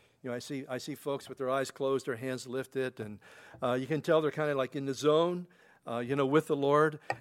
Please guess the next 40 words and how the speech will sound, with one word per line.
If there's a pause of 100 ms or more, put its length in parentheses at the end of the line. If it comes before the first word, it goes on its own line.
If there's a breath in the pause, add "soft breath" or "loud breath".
And
then
sometimes,
too,
we
may
go
through
a
whole
worship, (100)
you
know, (360 loud breath)
uh,
you
know, (300)
experience,
and,
you
know,
we're
barely
even
singing.
Our
minds
are
some
other
place. (440 loud breath)
But
the
fact
of
the
matter
is,
he
is
here